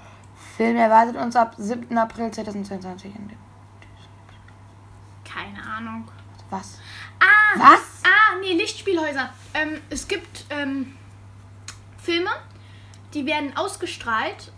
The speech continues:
Speaker 2: und dazu spielt ein Live-Orchester.
Speaker 1: Was? Wie geil ist das denn bitte? Harry Potter Reunion.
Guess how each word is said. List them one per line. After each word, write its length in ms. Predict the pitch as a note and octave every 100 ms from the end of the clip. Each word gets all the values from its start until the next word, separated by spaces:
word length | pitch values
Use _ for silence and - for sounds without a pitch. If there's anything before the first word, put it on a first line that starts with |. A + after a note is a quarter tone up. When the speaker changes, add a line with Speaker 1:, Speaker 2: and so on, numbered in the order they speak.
| -
Speaker 2:
und 120 | C#4 C4+
dazu 240 | - E4+
spielt 300 | D#4+ D4+ A#3+
ein 40 |
Live-Orchester. 680 | A#3 A#3 - G#3+ G#3+ - G#3 - - - - - - - - - - - - -
Speaker 1:
Was? 540 | D4+ A#4 C5 - - -
Wie 140 | D#4
geil 120 | D#4 A4+ A#4+
ist 100 | C5+ C5
das 120 | -
denn 120 | A#4
bitte? 260 | A4 - G#4+ G4 - - - - - - - - - - - - - - - - - - - - - - - - - - -
Harry 220 | F#3+ G3+
Potter 380 | G#3 - G3 G#3
Reunion. 580 | G3 F3+ F3+ F#3+ A3 A3+